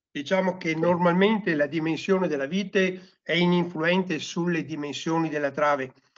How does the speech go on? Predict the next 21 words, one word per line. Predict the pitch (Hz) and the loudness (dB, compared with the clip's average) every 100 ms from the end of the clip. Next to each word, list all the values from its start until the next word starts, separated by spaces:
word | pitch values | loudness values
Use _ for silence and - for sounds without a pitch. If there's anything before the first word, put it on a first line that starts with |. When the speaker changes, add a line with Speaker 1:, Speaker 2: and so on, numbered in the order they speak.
| _ _ | _ _
Speaker 1:
E | - 165 | -6 -6
sarebbe | 139 196 233 196 180 208 | 2 4 4 4 4 4
interessante | 185 180 180 175 - 196 185 156 151 | 4 2 0 -2 0 0 2 -2 -6
vedere | 147 147 190 190 | -8 -2 0 0
delle | 160 135 | -2 -6
prove | 160 185 160 | -4 -4 -4
che | - | -6
abbiamo | 135 160 175 | -8 -2 -2
fatto | - 196 214 - 226 - - _ _ _ 190 | 4 4 4 2 0 -4 -20 _ _ _ 0
in | 190 190 | 2 2
cui | 233 247 202 | 2 4 2
si | - | 0
vede | 185 196 165 151 | 4 4 2 -2
che | 123 175 | -4 0
il | 165 175 175 180 180 | 0 0 0 0 2
legno, | 175 170 190 190 156 180 196 - _ _ _ | 4 6 6 4 2 0 -2 -8 _ _ _
noi | 185 190 170 151 156 | 4 6 4 -4 -8
se | - 165 156 - _ _ | -4 -2 -4 -8 _ _
facciamo | - 143 202 190 | -10 -2 0 2
un | 165 | 0
attimo | 185 185 190 180 175 160 147 135 | -2 0 2 6 6 4 0 -6